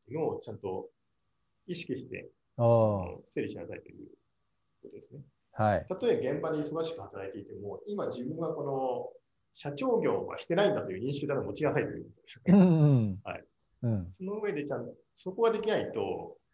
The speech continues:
Speaker 1: あの、忙しく働いてることが社長の仕事だと思い込んじゃうんだけども。
Speaker 2: はい。
Speaker 1: 今自分はどこのポジションで仕事をしているのかっていうのを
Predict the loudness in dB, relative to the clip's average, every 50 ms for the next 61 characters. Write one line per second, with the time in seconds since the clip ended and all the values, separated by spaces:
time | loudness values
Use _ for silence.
0 | _ -14 -12 -10 -10 -8 -10 -10 -10 -12 -10 -8 -6 -6 -6 -6 -8 -10 -10 -8
1 | -6 -6 -6 -6 -8 -8 -8 -8 -6 -6 -8 -8 -10 -12 -14 -18 _ _ _ -14
2 | -8 -4 -2 0 0 0 -2 -2 -4 -4 -4 -4 -4 -2 -2 -2 -2 -2 -2 -4
3 | -6 -8 -8 -8 -8 -8 -8 -10 -12 -14 -18 _ _ _ _ _ _ _ -20 _
4 | _ _ _ _ _ _ _ _ _ 2 4 6 6 6 4 2 -4 -12 -18 _
5 | _ _ _ _ _ _ _ _ _ _ _ -12 -10 -6 -6 -6 -6 -6 -8 -8
6 | -6 -4 -4 -4 -4 -4 -6 -4 -4 -2 -2 -2 -2 -4 -6 -10 -14 -12 -10 -8
7 | -8 -8 -6 -6 -6 -6 -6 -6 -8 -8 -8 -10 -10 -10 -10 -12 -12 -14 -16 -18
8 | _ -10 -8 -6 -4 -4 -6 -8 -10